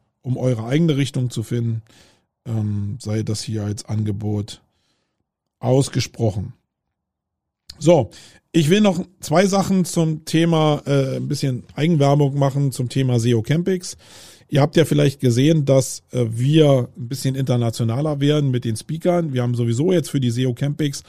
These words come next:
eigentlich alle Speaker an Bord. Da sind noch vier Plätze jetzt, die offen sind. Da braucht ihr, braucht ihr euch aber jetzt nicht mehr zu bewerben, sondern diese Plätze sind eigentlich noch in der Schwebe,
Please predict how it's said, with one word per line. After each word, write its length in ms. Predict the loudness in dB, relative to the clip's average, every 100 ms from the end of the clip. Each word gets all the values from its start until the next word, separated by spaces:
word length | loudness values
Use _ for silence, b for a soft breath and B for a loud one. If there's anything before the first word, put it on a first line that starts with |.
| B B B
eigentlich 440 | -2 0 0 -4
alle 220 | 2 4 4
Speaker 400 | 0 -4 0 0
an 220 | 0 0
Bord. 320 | 2 2 0
Da 80 | -2
sind 160 | -4
noch 160 | -6 -6
vier 240 | -6 -4
Plätze 400 | -2 -2 -4 -2
jetzt, 340 | 0 0 -2 -6
die 60 |
offen 280 | -4 -2 -2
sind. 280 | 0 0 0 B B B _
Da 120 | -2 0
braucht 300 | 2 2 0
ihr, 140 | -2
braucht 260 | 0 0 0
ihr 60 | 0
euch 160 | -2
aber 140 | -2 -2
jetzt 340 | -4 -6 0
nicht 140 | 2
mehr 140 | 2 2
zu 140 | 2
bewerben, 600 | 2 4 4 4 4 0
sondern 300 | 0 0 0
diese 220 | -2 -6
Plätze 480 | -6 -6 -6 -4 -4
sind 260 | -2 -4 -6
eigentlich 380 | -8 -6 -4 -2
noch 180 | -2
in 80 | -2
der 120 | -4
Schwebe, 480 | -4 -4 -2 0 -2